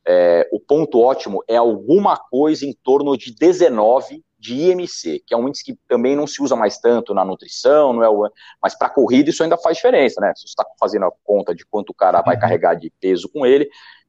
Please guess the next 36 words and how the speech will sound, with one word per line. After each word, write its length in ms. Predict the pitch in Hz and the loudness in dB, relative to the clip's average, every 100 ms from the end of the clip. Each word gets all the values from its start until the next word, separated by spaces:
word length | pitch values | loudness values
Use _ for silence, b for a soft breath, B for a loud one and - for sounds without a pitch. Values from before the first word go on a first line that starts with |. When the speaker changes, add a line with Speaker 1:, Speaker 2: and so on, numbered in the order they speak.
| 104 | -6
Speaker 1:
em 40 | |
termos 280 | 120 120 110 | 0 2 2
nutricionais 560 | 117 - 120 104 95 | -2 -2 -2 0 0
talvez 200 | - 95 | -2 -4
não 100 | 104 | -4
seja 300 | 101 104 92 | -4 0 0
o 60 | 90 | 0
método 260 | 92 92 90 | -2 -4 -8
mais 160 | 87 | -8
preciso, 540 | - - - 120 139 - b b | -8 -10 -6 -8 -8 -14 b b
mas 160 | 110 - | -4 -4
pra 180 | - | -6
corrida, 380 | - 160 131 190 | -2 2 4 2
pra 100 | - | 2
saber 200 | - 107 | -2 -2
quanto 260 | - 127 110 | -2 -4 -4
de 80 | 117 | -12
força 340 | - 117 - | 0 0 0
você 140 | - | -4
vai 80 | 98 | -4
ter 80 | 98 | -4
que 80 | - | -4
fazer 460 | 95 101 139 110 - - | -4 0 0 0 -6 -4
pra 160 | 87 82 _ | -4 -4 _
puxar 540 | 95 - - 95 85 78 | -18 -12 0 2 2 0
a 60 | |
carga 380 | - - 85 85 | -4 0 0 0
toda 220 | - 87 | -2 -8
que 60 | 85 | -8
você 60 | - | -4
tá 80 | |
levando, 340 | 139 135 123 139 | -2 0 0 -2
isso 120 | 131 | -10
ainda 120 | 143 | -12
faz 140 | - - | -12 -10
diferença. 240 | 123 - | -10 -10